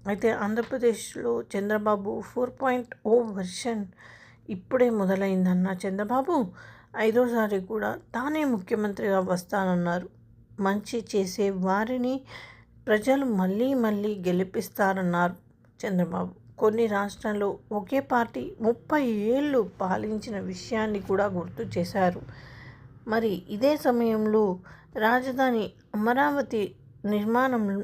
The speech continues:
నిర్మాణంపై సభలో చంద్రబాబు కీలక ప్రకటన చేశారు.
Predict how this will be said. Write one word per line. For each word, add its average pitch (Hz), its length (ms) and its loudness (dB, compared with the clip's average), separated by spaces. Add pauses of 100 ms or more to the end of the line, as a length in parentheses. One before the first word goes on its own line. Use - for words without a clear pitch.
(340)
నిర్మాణంపై 220 720 -2 (120)
సభలో 214 460 0 (580)
చంద్రబాబు 247 480 2
కీలక 262 400 -2
ప్రకటన 220 580 -4
చేశారు. - 440 -4